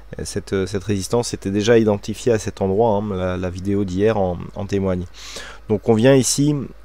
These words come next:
euh, continuer sur la dynamique donc, qui était supportée par ce support, hein, que je vous avais, euh, que je vous avais indiqué il y a quelques jours, ou hier peut-être. Euh,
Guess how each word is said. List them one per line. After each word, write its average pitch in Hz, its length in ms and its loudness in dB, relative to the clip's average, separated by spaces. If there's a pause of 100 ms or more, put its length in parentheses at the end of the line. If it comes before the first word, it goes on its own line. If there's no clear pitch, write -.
euh, 98 600 2
continuer 120 500 2
sur 131 160 2
la 110 120 8
dynamique 110 600 2
donc, 117 220 0
qui - 100 -2
était 98 140 -6
supportée 107 400 0
par 107 160 -2
ce - 120 -10
support, 95 440 -2
hein, 95 120 -6
que 92 120 -6
je 87 80 -10
vous 90 120 -6
avais, 95 240 0
euh, 90 200 0
que 92 160 -8
je 87 80 -8
vous 92 100 -4
avais 95 140 2
indiqué 95 320 -2
il 104 60 -2
y 98 40 0
a 90 60 -2
quelques 90 300 -6
jours, 87 260 -6 (280)
ou 92 60 -6
hier 87 220 -2
peut-être. - 400 -12 (580)
Euh, 101 360 2